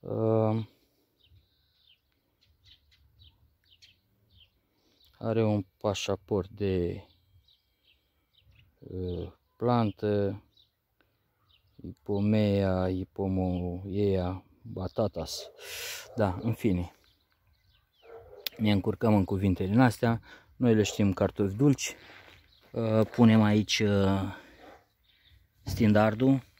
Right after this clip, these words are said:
da? Și cam, uh,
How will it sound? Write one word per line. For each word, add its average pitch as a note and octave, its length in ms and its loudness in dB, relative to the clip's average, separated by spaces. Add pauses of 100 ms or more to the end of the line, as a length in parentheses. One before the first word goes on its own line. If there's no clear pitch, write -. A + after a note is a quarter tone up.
(140)
da? B2+ 360 -8 (1500)
Și C3+ 420 -8
cam, B2+ 380 0
uh, A#2+ 420 -2